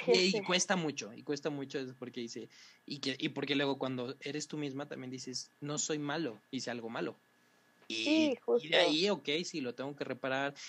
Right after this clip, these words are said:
Speaker 1: y tengo que hacer enmiendas, y
Speaker 2: Claro.
Speaker 1: tengo que hacer tal, y esto, y pedir perdón, y algunos lo llamarán penitencia, otros lo llaman un mitzvah, lo que sea, pero
Speaker 2: Sí, exacto.
Speaker 1: a quien
Speaker 2: Todos
Speaker 1: tienes que
Speaker 2: cometemos
Speaker 1: perdonarte
Speaker 2: errores en la
Speaker 1: primero,
Speaker 2: vida.
Speaker 1: exacto, es a ti mismo,
Speaker 2: Justo.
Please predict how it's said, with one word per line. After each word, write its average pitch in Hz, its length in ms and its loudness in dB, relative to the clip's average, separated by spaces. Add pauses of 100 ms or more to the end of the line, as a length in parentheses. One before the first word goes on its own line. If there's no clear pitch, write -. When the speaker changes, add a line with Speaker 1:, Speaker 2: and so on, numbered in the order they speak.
(140)
Speaker 1:
y - 80 -10
tengo 127 240 -4
que - 80 -6
hacer 127 180 -2
enmiendas, 139 640 -2
y 196 40 6
Speaker 2:
Claro. 180 180 10
Speaker 1:
tengo 156 120 2
que 117 60 -4
hacer - 260 -8
tal, 143 360 -2
y 131 120 -2
esto, 135 380 -2
y 127 80 -6
pedir 123 260 -8
perdón, 143 440 -6 (300)
y 127 280 -2
algunos 135 440 -4
lo 131 60 -2
llamarán 117 420 -4
penitencia, 147 480 -4
otros 123 160 -8
lo 117 60 -8
llaman 117 300 -6
un 113 100 -8
mitzvah, 147 360 -4 (480)
lo 120 160 -6
que 113 120 -10
sea, 160 260 -2 (160)
pero 269 200 4
Speaker 2:
Sí, 302 80 8
exacto. 202 540 2 (240)
Speaker 1:
a - 100 0
quien 143 160 0
Speaker 2:
Todos 170 120 8
Speaker 1:
tienes 151 260 4
que - 80 2
Speaker 2:
cometemos 208 240 2
Speaker 1:
perdonarte 170 300 2
Speaker 2:
errores - 20 4
en - 40 4
la - 40 0
Speaker 1:
primero, 170 300 -4
Speaker 2:
vida. 160 80 2
Speaker 1:
exacto, 151 340 -6
es 147 160 -4
a 113 40 -10
ti 120 160 -8
mismo, 123 460 -8 (280)
Speaker 2:
Justo. - 140 -16